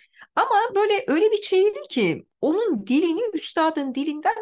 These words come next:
ayıramadığınız bir çeviri yapıyor aslında Abdülmecit Nursi. Abdülmecit Nursi, e,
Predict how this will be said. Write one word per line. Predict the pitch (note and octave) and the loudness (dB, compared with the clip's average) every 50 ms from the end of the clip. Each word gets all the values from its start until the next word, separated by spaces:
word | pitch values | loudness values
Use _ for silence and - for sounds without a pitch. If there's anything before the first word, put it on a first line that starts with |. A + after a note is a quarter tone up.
| - - | -6 -4
ayıramadığınız | B3 C4+ C4+ D4 D4+ D4+ C4+ C4 G#3+ F#3 F#3 E3+ D3+ D3 - - | -2 0 0 0 2 2 2 2 2 2 0 -2 -2 -6 -8 -8
bir | E3 | -10
çeviri | - - - D#3 D#3 D3+ E3 D#3 | -10 -6 -8 -6 -6 -4 -4 -6
yapıyor | C3+ - - - C#3 C#3 A#2+ G2+ | -6 -8 -10 -10 -10 -8 -8 -6
aslında | D#3+ - - G#3 F#3 C#3+ C#3+ D3+ | -6 -6 -6 -6 -6 -4 -2 -4
Abdülmecit | D#3+ - - D#3+ D3 C#3+ D3 C#3+ - D#3 D3+ - D3+ | -4 -4 -6 -8 -6 -6 -8 -8 -10 -14 -14 -10 -8
Nursi. | D#3 C#3 C#3+ C#3+ - - - D3 - _ _ _ _ _ _ _ _ _ _ _ _ - _ | -8 -8 -6 -6 -6 -8 -8 -8 -14 _ _ _ _ _ _ _ _ _ _ _ _ -6 _
Abdülmecit | D4+ E4 - - A4+ A4+ B4+ B4 B4 - E4+ E4+ - | -6 -6 -2 -2 -2 0 0 0 -2 -2 -6 -6 -4
Nursi, | G#3 G#3+ F#4+ A#4 A#4 - - A#3+ A3+ D#4 G#4 A4 - - | -2 -2 0 -2 -2 -2 -4 -2 -2 -2 -2 -4 -4 -4
e, | - A3+ A#3+ A#3 A3 | -2 0 0 0 0